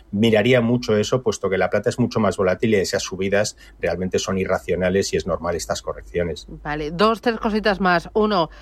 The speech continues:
Speaker 2: eh, hoy se esperaban datos de empleo y se retrasan a la próxima semana, que tendremos empleo e inflación.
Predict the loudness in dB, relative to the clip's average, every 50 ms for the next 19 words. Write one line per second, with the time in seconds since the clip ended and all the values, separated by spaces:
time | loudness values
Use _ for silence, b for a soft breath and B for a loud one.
0 | B B -2 0 0 0 2 2 2 2 2 2 0 -2 0 2 2 4 2 2
1 | 2 0 0 0 0 2 2 0 0 2 2 4 4 6 4 4 2 0 -2 -4
2 | -4 -2 0 0 2 0 0 -2 0 0 2 2 2 0 -2 0 -2 -2 0 0
3 | 0 2 2 0 0 0 -2 -4 -2 0 0 0 0 0 0 0 2 2 2 2
4 | 0 -2 -2 -2 -2 0 0 0 0 0 0 0 -2 -2 0 2 2 4 4 4
5 | 2 B B B B B -2 -2 0 2 0 0 2 2 2 0 0 0 -4 -8